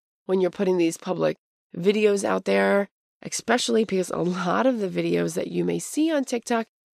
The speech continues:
is young girls with not enough clothes on and dancing provocatively. So this can be, um, a hub for predators,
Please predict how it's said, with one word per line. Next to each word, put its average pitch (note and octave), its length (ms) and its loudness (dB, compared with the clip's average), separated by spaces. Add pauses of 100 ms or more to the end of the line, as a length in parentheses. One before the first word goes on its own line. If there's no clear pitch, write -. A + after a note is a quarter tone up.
(200)
is F#3 400 6
young E3+ 420 4
girls F#3+ 640 2 (380)
with D#3 400 0 (140)
not E3+ 320 2
enough C4+ 240 2
clothes A#3+ 360 2
on G#3+ 460 2 (460)
and E3+ 580 2 (140)
dancing F#3+ 440 2
provocatively. F3+ 880 -2
So - 140 -6
this F3 240 -8
can A#3 160 4
be, G3+ 420 2 (400)
um, - 100 -2
a - 60 -2
hub G3+ 480 2
for F3+ 180 -2
predators, F#3 760 -2